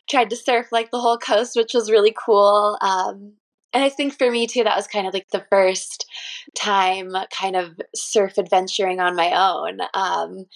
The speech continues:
which was super intimidating 'cause, like, you know, as that point still was not, like, an amazing surfer by any means, and, like, you know, a girl and,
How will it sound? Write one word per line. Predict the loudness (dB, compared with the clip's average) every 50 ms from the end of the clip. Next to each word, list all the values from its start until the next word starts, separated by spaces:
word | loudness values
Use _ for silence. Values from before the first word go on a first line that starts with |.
| -20 -16 -8 -4
which | -4 -2 2
was | 2 0 0 0
super | -2 -2 -2 2 2
intimidating | 2 2 2 2 0 0 0 2 0 0 0 0 -2 -4 -6 -6 -8 -8
'cause, | -8 -8 -10 -6 -2
like, | 0 0 0 0 -4 -8 -16 -20 _ _ _ -20 -20 _ _
you | -4 2
know, | 4 6 6
as | 6 4 0 -4 -10 _ -4
that | -2 -2 -2 -4 -2
point | -2 -2 -2 -4 -8 -12
still | -8 -2 0 2 2 2
was | 0 -2 -2
not, | -2 -2 0 0
like, | 0 -2 -2 -2
an | -4 -4
amazing | -4 -2 0 0 0 0 -2 -4 -6
surfer | -4 -2 -2 -2 0 0 0 2
by | 4 2
any | 2 0 -4 -6 -4
means, | -4 -2 0 0 0 0 -2 0 2
and, | 2 2 2 2
like, | 0 0 0 0 -2 -12 -20 -20 _ -20 -20 -20 -20 -20 -18 -10
you | -8 -6
know, | -4 -2 -2
a | -4
girl | -2 2 4 6 6 6 6 6 6 6 4 4 2 2
and, | 0 -4 -6